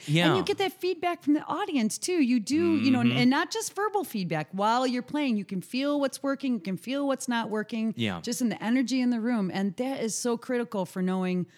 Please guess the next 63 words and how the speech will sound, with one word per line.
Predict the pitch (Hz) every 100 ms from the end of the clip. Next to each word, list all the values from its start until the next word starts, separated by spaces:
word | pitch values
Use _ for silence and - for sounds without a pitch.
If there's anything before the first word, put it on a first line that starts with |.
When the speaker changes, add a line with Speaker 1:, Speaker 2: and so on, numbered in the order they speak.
| _
Speaker 1:
how | - 196
to | 208
play | 233
a | 196
piece. | - 185 -
It | 226
doesn't | 254 185
matter | 170 151
what | 151 180
style | - 170 147 143
of |
music. | 143 139 135 127
Speaker 2:
Yeah, | 110 90 147
I | 175
Speaker 1:
It |
Speaker 2:
agree. | 170 180
Speaker 1:
makes | 170 175
no | 165 175
difference. | 165 160 147 139
Wow, | 175 170 165
that's | 185 190
a | 170
great | 143 147 147 170 160 -
piece | - 165
of | 160
advice. | 147 135 147 139 135 - _ -
Speaker 2:
Another | 104 101 139 123
piece | 90 85
of |
advice | 82 156 - - - -
is | 92 90 87 -
if | 107
you | 107
need | 117 151
any | 135 156
work | 131 131
on | 107
your | 95
horn, | 170 120 -
and | 120
if | 143
you're | 214
recording | 240 226 196 -
classical, | - 262 269 135 85
Speaker 1:
Oh. | 277 - 294 - 285 - -
<laughs> | - - _
I | - 202
know | 196
what | 220
Speaker 2:
key | 269
Speaker 1:
you're | 240
gonna | 160
Speaker 2:
noise, | 107 80
Speaker 1:
say. | 85 104 -
Speaker 2:
key | - 220 247
noise | 208 147 110 107 113
Speaker 1:
Yes. | 165 147 - 131
Speaker 2:
is | 113
going | 135 120
to |
be | 110 107
a |
killer. | 98 - 85